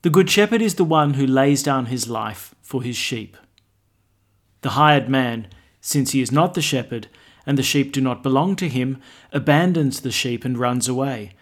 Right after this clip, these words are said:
as soon as he sees a wolf coming. And then the wolf attacks and scatters the sheep.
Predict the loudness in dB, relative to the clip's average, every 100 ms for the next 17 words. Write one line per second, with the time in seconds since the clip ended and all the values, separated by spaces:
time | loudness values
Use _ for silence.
0 | _ -6 -2 2 4 4 2 0 -2 -2
1 | -4 -6 -6 -2 -2 -2 -8 -14 -16 -20
2 | _ _ _ _ _ _ _ -10 -8 -4
3 | -2 -2 -4 -6 -6 -2 -2 -2 -8 -8
4 | -10 _ _ _ _ -10 -6 0 2 2
5 | -4 -8 -8 -10 -10 -16